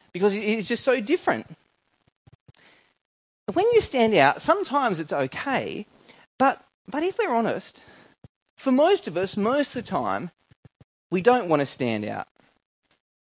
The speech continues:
I-, it's easier to fit in, isn't it? I mean, we don't want to just be clones of each other, but,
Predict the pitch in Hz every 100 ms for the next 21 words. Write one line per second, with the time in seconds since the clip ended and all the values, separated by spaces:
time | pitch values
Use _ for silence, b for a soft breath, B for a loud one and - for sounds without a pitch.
0 | - 170 185 - - 220 196 196 165 -
1 | 180 151 135 120 139 117 - _ - _
2 | _ _ _ _ - B 240 285 277 -
3 | 294 240 - 247 208 - - 220 262 247
4 | 190 156 175 - 104 151 175 208 -